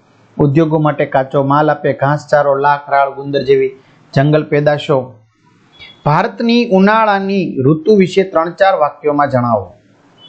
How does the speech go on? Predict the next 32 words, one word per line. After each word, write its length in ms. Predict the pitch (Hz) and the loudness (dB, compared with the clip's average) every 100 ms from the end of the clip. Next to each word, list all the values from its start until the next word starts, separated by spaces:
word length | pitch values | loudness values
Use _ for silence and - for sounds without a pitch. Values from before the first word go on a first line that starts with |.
| - _ _ _ - - - - - - | -20 _ _ _ -20 -20 -20 -20 -10 -4
તો 80 | |
અહીંયા 500 | 185 196 220 175 151 - | 0 2 2 -2 -4 -4
ત્રણ 160 | 165 | -4
ચાર 260 | 180 214 214 | 0 0 2
વાક્યમાં 600 | 180 170 - 170 170 170 | 0 -2 -2 0 0 0
ઉનાળાની 480 | 156 165 160 156 151 | 0 2 0 0 -4
ઋતુ 280 | 135 - 165 | -4 0 2
વિશે 280 | 143 151 | 2 0
દર્શાવવામાં 600 | 143 135 - 143 151 156 | -2 -2 0 2 2 2
આવેલું 280 | 156 165 170 | 0 0 -4
છે 160 | 170 180 | -2 0
મિત્રો. 540 | 165 156 180 185 - _ _ - | 0 0 -2 -2 -8 _ _ -2
માર્ચથી 520 | 139 135 147 - 165 147 | 0 0 -2 -2 0 2
મે 160 | 160 | 2
સુધી 300 | 160 143 143 | 0 -2 0
હોય 400 | 127 120 156 269 - _ _ _ | 0 2 2 0 -10 _ _ _
છે, 300 | - 147 117 | -2 -2 0
બરાબર, 260 | 123 208 294 | -2 -2 -2
સૂર્યના 400 | - 147 151 147 | -2 0 0 -2
કિરણો 280 | 143 143 147 | -2 -2 0
સીધા 340 | - 143 151 | 0 0 0
પડે 280 | 143 147 151 | 0 -4 -4
છે 140 | - | -6
ને 60 | 147 | -2
વગેરે. 520 | 156 170 135 120 - - - - - - | 0 0 -2 -4 -12 -20 -20 -20 -8 -2
તમે 180 | 143 | 0
વીડિયો 280 | 139 147 156 | 2 2 2
પોઝ 280 | 156 147 143 | 2 -4 -2
કરીને 300 | 151 170 240 | -2 0 2
લખી 280 | 254 247 156 | 0 0 -4
શકો 320 | - 127 120 | -2 -2 -2
છો. 280 | 113 104 | -2 -14